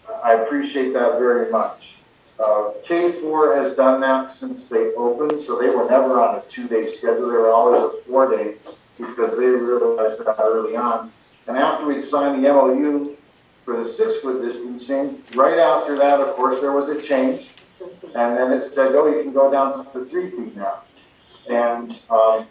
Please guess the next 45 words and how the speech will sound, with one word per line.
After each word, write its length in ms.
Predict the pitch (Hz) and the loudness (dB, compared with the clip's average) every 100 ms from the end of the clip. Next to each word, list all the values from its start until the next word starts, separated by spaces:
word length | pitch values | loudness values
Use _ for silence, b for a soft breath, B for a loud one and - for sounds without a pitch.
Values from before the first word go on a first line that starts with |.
| _ | _
our 140 | 110 110 | -2 -2
teachers, 380 | 143 135 131 131 | -6 -6 -6 -4
even 260 | 127 123 123 | -8 -6 -6
at 160 | 120 | -6
the 120 | 120 | -6
elementary 560 | 117 120 135 160 160 135 | -2 0 0 -2 -4 -6
school, 320 | - 131 131 | -10 -6 -2
there 140 | 123 107 | 2 2
was 100 | - | 0
a 80 | |
couple 240 | - 123 - | -2 -2 -4
classrooms 600 | - 120 120 123 123 113 - | -2 0 0 -2 -10 -14 -2
where 320 | 117 110 113 - _ _ _ _ | 2 4 2 -4 _ _ _ _
it 80 | 113 | -4
impacted 680 | 120 123 123 123 117 123 120 | -2 -4 -4 -2 -2 -4 -4
them 220 | 120 117 | -2 -2
and 100 | 113 | -2
they 160 | 110 | -4
needed 220 | 113 113 - | -4 -6 -10
to 80 | |
go 160 | 117 117 | 0 0
a 20 | |
little 220 | 113 113 | 2 0
bit 80 | - | -2
less 240 | 113 110 - | -2 -2 -6
than 120 | 104 | -12
six 280 | - - - | -10 -10 -6
feet, 220 | 147 143 113 | -6 -6 -8
and 140 | 107 | -14
so 300 | - 117 107 | -4 -2 0
they 140 | 110 107 | 0 -2
were 80 | |
willing 300 | 107 120 113 | 0 0 0
to 100 | 113 - | -6 -6
do 140 | 135 | -2
that. 380 | 131 127 127 B B B B _ _ | 2 2 0 B B B B _ _
And 320 | 120 113 113 | 0 2 2
so 320 | 110 120 110 113 123 | 0 0 0 -4 0
more 300 | 110 110 110 | 2 4 2
recently, 640 | 151 151 156 143 143 143 - - _ _ | -2 -4 -8 -4 -4 -6 -10 -20 _ _
uh, 260 | 110 107 107 | 0 0 2
grades 360 | 120 113 110 - | 0 0 -2 0
seven 460 | - 127 127 123 | 2 2 0 -6
through 220 | - 107 | -14 -18
twelve, 580 | - 147 139 139 139 - | -2 4 4 4 0 -6